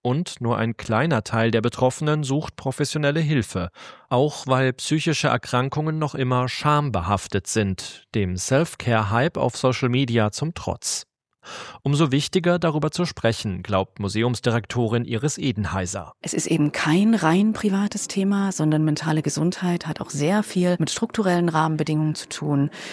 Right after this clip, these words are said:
Speaker 2: mit Wohlstand, mit der Möglichkeit, sich selber auch Hilfe zu suchen, auch familiäre Rahmenbedingungen. Insofern macht es großen Sinn, dass wir ein Haus, das immer den Zusammenhang zwischen Individuum und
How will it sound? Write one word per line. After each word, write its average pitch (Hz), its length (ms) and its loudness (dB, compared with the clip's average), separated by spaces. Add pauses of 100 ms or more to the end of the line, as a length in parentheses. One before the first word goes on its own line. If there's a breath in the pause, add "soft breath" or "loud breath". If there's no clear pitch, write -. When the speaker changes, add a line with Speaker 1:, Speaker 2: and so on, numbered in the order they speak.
(140)
Speaker 2:
mit 170 320 2
Wohlstand, 156 1000 2
mit - 420 -2
der 151 120 2
Möglichkeit, 160 600 0
sich 151 200 0
selber 175 420 2
auch 160 160 -2
Hilfe 214 380 0
zu - 140 -4
suchen, 165 500 -2
auch - 320 -6
familiäre 180 580 2
Rahmenbedingungen. 151 720 0 (480 loud breath)
Insofern 160 400 0
macht 151 280 0
es - 180 -8
großen 170 420 0
Sinn, 165 240 2
dass 151 300 -2
wir 175 400 2
ein 143 260 -2
Haus, 175 300 0
das - 180 -4
immer 185 560 2
den 160 160 4
Zusammenhang 160 600 4
zwischen 180 460 2
Individuum 165 1040 2
und 151 640 2